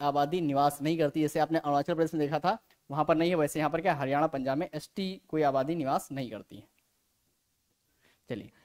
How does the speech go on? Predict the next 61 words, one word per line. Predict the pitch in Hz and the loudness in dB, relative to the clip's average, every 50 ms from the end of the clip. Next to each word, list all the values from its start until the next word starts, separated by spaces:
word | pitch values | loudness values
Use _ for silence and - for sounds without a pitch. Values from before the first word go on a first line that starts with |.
| _ _ - | _ _ 0
जनगणना | 139 156 170 180 196 214 226 214 | 0 2 4 4 4 6 6 6
दो | 202 | 4
हज़ार | 208 202 208 202 190 180 170 180 175 170 | 4 4 4 4 6 4 4 4 4 4
ग्यारह | 156 160 165 175 185 | 4 6 6 6 6
के | 180 185 | 4 2
अनुसार | 175 160 185 - _ | 0 0 -4 -6 _
केंद्र | - 180 208 220 196 | 0 2 2 2 2
शासित | - 196 180 - - 185 156 | 2 2 2 2 0 -4 -2
यूनियन | 151 165 185 208 208 190 | -2 0 0 0 0 4
टेरिटरीज | - 190 180 - 175 208 240 214 | 4 4 4 6 4 2 0 0
के | - 208 | 2 2
बारे | 196 196 202 | 4 4 4
में | 196 | 6
बात | 180 185 180 - | 4 4 4 4
करें। | 190 190 | 0 2
यहाँ | 190 185 185 | 2 2 2
पर | 202 | 2
यूनियन | 180 165 165 175 180 175 | 2 2 2 2 2 0
टेरिटरीज | 175 175 170 165 175 180 175 | 2 2 2 4 2 0 0
आपको | 180 175 185 175 | 0 0 -2 0
पता | - 151 - 165 160 | 0 2 4 4 4
है | 165 170 220 - _ _ _ _ _ _ _ _ _ | 4 2 -2 -4 _ _ _ _ _ _ _ _ _
कि | 160 160 175 165 156 | -2 -2 2 2 4
यूनियन | 156 165 165 | 4 4 2
टेरिटरीज | 160 160 160 170 170 165 | 2 0 -2 -2 -4 2
क्या | - 170 | 2 4
होती | 165 165 160 170 165 | 4 4 2 0 -2
हैं, | 175 202 - - _ _ _ _ _ _ | -2 -2 -4 -8 _ _ _ _ _ _
तो | 175 | 0
उनके | 170 180 180 214 | 0 4 8 8
बारे | 220 208 208 | 8 8 10
में | |
बात | 196 202 202 196 | 8 6 8 8
करें | 208 202 | 4 4
अगर | 202 208 | 4 4
देखिए | 202 214 202 | 4 2 2
सर्वाधिक | - - 190 180 180 196 214 208 | 2 4 4 4 6 6 4 2
जनसंख्या | 156 175 175 165 180 180 165 - 208 | 4 2 2 2 0 -4 0 2 4
वाला | 202 190 185 208 233 | 4 6 6 4 4
यूनियन | 220 175 147 160 175 185 190 196 175 | 2 2 0 0 0 2 0 0 0
टेरिटरी | 185 175 170 165 185 165 | 2 0 0 0 -2 -4
यूटी | 143 151 170 180 190 185 233 208 | 0 2 2 2 2 2 0 2
कौन | 202 170 156 147 | 2 2 2 2
सा | - 135 | 0 -2
है, | 131 | -2
इसको | 131 - 175 | -2 -4 -4
बोलते | 156 156 151 156 170 | -2 -2 -2 -2 -2
हैं | 175 170 | -2 -2
ऐसे | 147 - 156 | -2 -2 -4
यूटी | 135 143 151 156 170 143 | -2 -2 -2 -2 0 0
कर | 135 | 0
लेना, | 120 113 110 117 | -2 -4 -8 -10
ठीक | 117 - 202 220 | -10 -10 -8 -6
है, | 202 165 135 | -6 -6 -4
यूनियन | 120 139 147 147 151 160 165 | -2 -2 0 0 2 0 2
टेरिटरी | 156 143 135 127 123 127 | 2 0 0 0 -2 -6
यूटीएस, | 117 120 135 139 143 143 123 113 - - - | -6 -6 -6 -6 -4 -6 -6 -6 -8 -12 -12
ठीक | - 196 220 233 | -10 -8 -6 -6
है। | 202 - _ _ _ - - - _ _ - | -8 -10 _ _ _ -20 -20 -20 _ _ -2
दिल्ली | 139 156 180 190 202 220 247 233 | 2 2 4 4 4 4 4 4
है | 202 180 185 226 226 - | 4 4 2 0 -2 -8